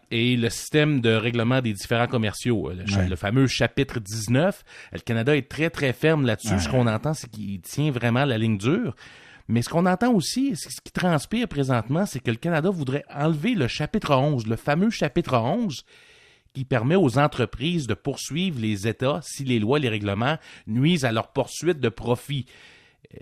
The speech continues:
Speaker 1: le Canada, c'est le pays qui est le plus poursuivi en vertu de ce chapitre. Puis c'est un irritant. Et donc, ça pourrait être donnant-donnant, euh, à ce niveau-là. Euh,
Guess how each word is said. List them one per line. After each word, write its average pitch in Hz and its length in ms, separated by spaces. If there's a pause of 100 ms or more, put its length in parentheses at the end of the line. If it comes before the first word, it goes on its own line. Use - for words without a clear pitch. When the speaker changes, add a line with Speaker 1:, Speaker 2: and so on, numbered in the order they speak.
Speaker 1:
le - 80
Canada, 107 340
c'est 110 160
le 98 60
pays 117 260
qui 117 140
est - 20
le 95 80
plus 147 240 (180)
poursuivi 131 600
en 123 80
vertu 95 280
de 131 60
ce - 80
chapitre. - 480 (100)
Puis 92 400
c'est - 220
un 101 100
irritant. 110 480 (420)
Et - 60
donc, 123 160
ça 120 120
pourrait 123 280
être 131 140
donnant-donnant, 131 1000
euh, 104 220
à 107 60
ce - 120
niveau-là. 107 640 (400)
Euh, - 80